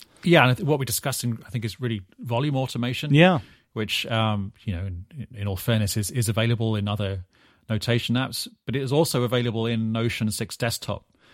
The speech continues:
Speaker 1: Um,
Speaker 2: It is,
Speaker 1: in
Speaker 2: okay.
Speaker 1: two ways. You can either record, um,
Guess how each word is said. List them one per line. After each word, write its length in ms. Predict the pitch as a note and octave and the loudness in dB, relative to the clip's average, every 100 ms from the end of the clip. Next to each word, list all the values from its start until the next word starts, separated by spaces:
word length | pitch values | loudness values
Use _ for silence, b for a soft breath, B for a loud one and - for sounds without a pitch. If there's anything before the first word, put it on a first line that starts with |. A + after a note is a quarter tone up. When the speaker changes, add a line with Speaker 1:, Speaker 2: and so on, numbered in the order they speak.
| b b - | b b -6
Speaker 1:
Um, 300 | A2+ G#2+ C3+ | -2 2 4
Speaker 2:
It 60 | |
is, 180 | C#3 - | 4 2
Speaker 1:
in 140 | A2+ | -2
Speaker 2:
okay. 60 | A#2 | 0
Speaker 1:
two 180 | A2 C#3 | 0 0
ways. 280 | A#2 G#2+ - | 0 -2 -4
You 280 | B2 B2 A#2 | -8 -8 -6
can 160 | B2+ | 0
either 280 | A#2 A#2+ B2 | 2 2 0
record, 640 | A2 A2 - C3 A#2+ G#2 - - B B B - | -2 -2 0 2 4 2 -4 -14 B B B -4
um, 480 | G2+ F#2 F2+ F2 | 0 0 0 -2